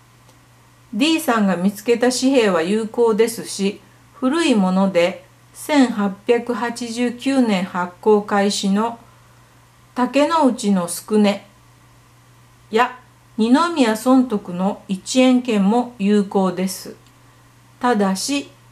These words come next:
額面通りの扱いです。古いお札だからそれなりの価値が出ているのではないかと思う人は、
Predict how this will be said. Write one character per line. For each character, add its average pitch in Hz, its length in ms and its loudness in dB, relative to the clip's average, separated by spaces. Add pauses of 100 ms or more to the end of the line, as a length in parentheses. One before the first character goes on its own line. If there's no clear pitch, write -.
(120)
額 247 320 -2
面 311 300 -8
通 302 240 0
り 262 100 0
の 349 300 -6
扱 196 400 -2
い 190 100 2
で 165 140 -10
す。 - 300 -14 (2250)
古 285 300 2
い 330 120 2
お 214 100 4
札 233 340 -2
だ 240 140 0
か 208 160 -2
ら 190 140 0
そ 226 140 -2
れ 262 120 4
な 311 160 -2
り 320 120 -8
の 311 120 -4
価 311 160 -4
値 311 160 -8
が 220 140 2
出 254 140 2
て 254 200 0
い 202 80 0
る 196 80 -2
の 208 160 0
で 233 100 4
は 240 140 2
な 208 160 -2
い 208 80 -4
か 190 140 -6
と 170 120 -6
思 202 240 0
う 190 40 0
人 175 260 -2
は、 240 240 0